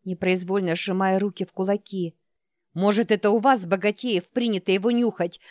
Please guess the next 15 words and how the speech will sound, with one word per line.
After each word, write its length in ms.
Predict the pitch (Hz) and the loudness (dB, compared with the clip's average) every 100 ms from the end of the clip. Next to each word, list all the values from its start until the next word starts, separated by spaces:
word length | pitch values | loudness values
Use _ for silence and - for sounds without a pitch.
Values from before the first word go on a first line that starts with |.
| - | -10
но..." 360 | 226 247 240 208 _ _ _ _ - 466 | 2 6 6 4 _ _ _ _ 0 2
"Эй, 220 | 330 220 _ _ _ | 4 0 _ _ _
Я 120 | 339 349 | 2 4
вообще-то 420 | 339 403 320 320 | 4 2 2 2
залезла 380 | 330 339 311 320 | 2 0 0 0
в 40 | |
эту 180 | 330 330 | 0 4
помойку, 600 | 330 330 370 349 277 262 - | 4 6 4 2 -2 -4 -10
чтобы 320 | - - 254 | -4 -2 2
помочь 440 | 285 349 480 480 - | 4 4 4 -2 -2
тебе. 360 | 240 226 214 - _ | -4 0 -2 -2 _
Ты 100 | 320 | 0
не 120 | 285 | 0
забыла?" 640 | 254 294 285 494 285 160 - _ _ _ _ _ - | 4 4 6 6 6 4 -2 _ _ _ _ _ -10
"Извини, 720 | 180 180 226 269 196 185 | -6 -2 2 2 2 -2